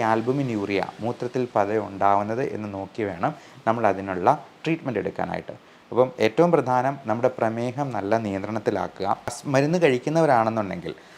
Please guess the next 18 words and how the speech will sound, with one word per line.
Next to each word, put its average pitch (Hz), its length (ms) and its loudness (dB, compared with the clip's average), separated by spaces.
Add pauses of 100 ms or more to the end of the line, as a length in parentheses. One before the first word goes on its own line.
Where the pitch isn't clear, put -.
(140)
ആ 123 40 10 (100)
മരുന്നിൻ്റെ 131 460 4
ഡോസ് 135 280 2 (120)
കറക്റ്റ് 131 400 6
ആണോ 123 140 0 (100)
എന്നുള്ളത് 104 340 -2 (300)
പുനഃപരിശോധിക്കേണ്ടിയിരിക്കുന്നു. 92 1120 -2 (420)
ഇനി 151 100 2 (120)
കിഡ്നിക്ക് 156 440 -2
പ്രശ്നമുണ്ടാകാൻ 127 800 2 (140)
സാധ്യതയുള്ളതാണെങ്കിൽ 120 1160 2 (420)
ഡോക്ടർമാർ 117 480 4 (440)
അവർക്ക് 143 360 2
പ്രത്യേകമായിട്ടുള്ള 120 1000 0 (380)
ഡയബറ്റിക് 104 560 0
മെഡിസിൻസ് 98 500 -6
കൊടുക്കും. 90 280 -4 (380)
അപ്പം, 139 200 2